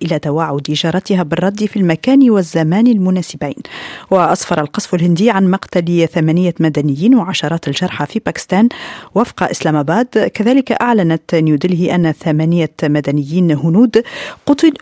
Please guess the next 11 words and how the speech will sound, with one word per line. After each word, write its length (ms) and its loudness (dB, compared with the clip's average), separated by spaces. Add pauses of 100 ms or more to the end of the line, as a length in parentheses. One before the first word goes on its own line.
قتلوا 340 2
في 140 -4
قصف 300 -6
مدفعي 520 0
شنه 480 -2
الجيش 440 -2
الباكستاني 600 -4
عبر 240 -4
الحدود 480 -2
بين 200 2
البلدين 260 -2